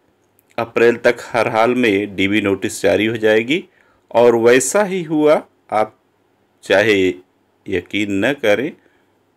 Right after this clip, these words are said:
तो कल परसों का आप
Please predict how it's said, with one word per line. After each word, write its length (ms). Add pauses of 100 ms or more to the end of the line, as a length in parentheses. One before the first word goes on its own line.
(280)
तो 80
कल 460 (2000)
परसों 400
का 180
आप 340